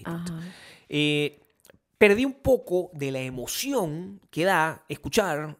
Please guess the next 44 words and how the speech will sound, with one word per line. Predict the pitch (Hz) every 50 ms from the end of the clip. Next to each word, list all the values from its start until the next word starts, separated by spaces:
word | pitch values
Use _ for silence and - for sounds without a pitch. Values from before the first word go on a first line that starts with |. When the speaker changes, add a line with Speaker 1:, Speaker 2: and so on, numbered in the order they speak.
| _ _ -
Speaker 1:
a | 123 117 113 110 107 107 101
la | 107 117 110 107 110
audiencia | 113 117 117 139 160 175 175 156 135 - 143 131 123 - - - _ _ _ _ _ -
Speaker 2:
Ajá. | 165 156 185 185 196 - - -
Speaker 1:
gritando | 156 175 180 175 - 202 196 170 143 123 110 95 92 80
a | 76 98
todo | - 120
volumen. | 117 110 117 120 117 95 85 -
¡Ah! | - - - - - - - - - - - - - - -
Porque | 175 139 - 139
eso | 131 - 214
es, | 214 220 220 - - -
estar | 139 127 - 143 139
en | 175
un | 202
concierto | 196 233 208 - 165 - - 160
es | 139
eso, | 208 233 - - 120
pues. | 101 87 92
Speaker 2:
Ajá. | 208 220 208 202 240 392 - - - _ _ _ _ - - -
Speaker 1:
Pero | - 302 285 269 262 277 294 - - _ -
disfruté | - 160 175 202 196 - 185 185 - 226
la | 208 196
cosa | - 170 - 165
de | 131
otra | 110 - 117 110
manera. | 107 113 107 104 117 127 127 123 101 - - 139
Como | 143 - - - 117 -
Speaker 2:
Ajá. | -
Speaker 1:
que, | - - -
"Ah, | - 202 233 247 247 240 240 233
bueno, | 220 160 165 175 180 185 170
aquí | - - -
estoy | _ - - - _ -
yo, | - -
tranquilo, | - - - 139 - - - - -
en | -
mis | 160 -
circunstancias, | - - - - - - - - - - - -
<laughs> | - - - 1017 1017 1047 1017 -
con | 120 92
el | 73
bajo". | - - - - -
Entonces, | - - 165 - - 208 208